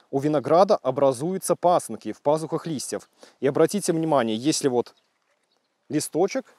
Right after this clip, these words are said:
здесь есть небольшой пасынок. И вот такие пасынки нужно удалять. Но сразу же их удалять не нужно, с-, спешить, потому что они должны немножко подрасти. И когда мы удаляем,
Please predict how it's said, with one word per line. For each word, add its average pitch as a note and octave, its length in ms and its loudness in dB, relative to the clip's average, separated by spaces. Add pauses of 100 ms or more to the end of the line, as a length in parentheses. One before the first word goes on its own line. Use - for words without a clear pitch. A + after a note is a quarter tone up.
(220)
здесь E3 400 -4
есть F3+ 380 -4 (160)
небольшой B2 440 -2
пасынок. A2+ 580 -4 (400)
И C#3 60 -2
вот D3+ 140 2
такие E3+ 320 2
пасынки G3 500 0
нужно D#3 380 -2
удалять. C#3+ 680 0 (480)
Но E3+ 380 2 (140)
сразу F#3 440 0
же E3+ 100 0
их - 120 -4
удалять C3+ 300 0
не D3 100 -6
нужно, B2+ 340 -4
с-, - 120 -14 (100)
спешить, - 580 -8
потому D3+ 340 -2
что - 180 -2
они C#3+ 240 -2
должны E3 240 -2
немножко D3 360 -2
подрасти. D3 480 -2
И B2+ 120 -8
когда D#3 300 2
мы C#3+ 100 -4
удаляем, D3 600 0